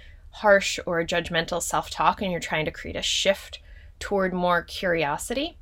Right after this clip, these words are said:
So at the beginning of your practice, you're just sitting for a moment or standing for a moment, whatever you like,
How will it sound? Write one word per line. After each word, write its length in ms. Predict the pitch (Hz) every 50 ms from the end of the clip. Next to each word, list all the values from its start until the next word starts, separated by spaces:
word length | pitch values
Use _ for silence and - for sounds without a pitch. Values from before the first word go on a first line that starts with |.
| - - - - - - - - -
So 140 | - - 226
at 60 | 202
the 60 | -
beginning 320 | 196 220 196 226 285 359 381
of 80 | 349
your 120 | 302 294 285
practice, 600 | - - 226 214 220 - - 202 180 - - - -
you're 140 | 190 190
just 300 | 185 196 190 185 - - - - - - -
sitting 720 | - - - - - - 220 220 240 240 240 240 240 240 220 - -
for 280 | - - - 208 196
a 60 | 190
moment 300 | 180 180 170 170 190 214
or 60 | 196 175
standing 540 | - - - 202 196 202 220 208 202 190
for 140 | 196 - 196
a 60 | 175
moment, 400 | 180 170 170 165 185 180 202 -
whatever 220 | 196 190 196 202 196
you 160 | 233 214 208
like, 340 | 185 165 156 170 190 -